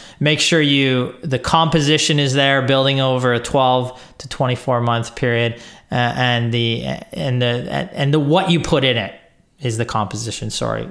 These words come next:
That is the most important part of your portfolio in terms of the quality of businesses at reasonable prices that you put in your portfolio.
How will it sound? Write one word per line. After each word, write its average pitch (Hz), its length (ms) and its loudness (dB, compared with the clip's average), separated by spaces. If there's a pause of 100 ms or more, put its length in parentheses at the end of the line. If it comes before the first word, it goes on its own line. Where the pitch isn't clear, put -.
(280)
That 135 260 2
is 123 120 0
the 127 60 0
most 117 280 -2
important 110 420 -4
part 98 240 -2
of 101 60 -4
your 104 100 -6
portfolio 107 720 -4 (280)
in 131 120 0
terms 120 300 -2
of 117 100 0
the 113 120 0
quality 131 720 4
of 113 100 0
businesses 107 680 -2 (340)
at 107 160 0
reasonable 131 800 2 (460)
prices 113 500 2
that 110 80 0
you 113 100 0
put 104 200 -2
in 104 100 0
your 101 80 0
portfolio. - 640 -4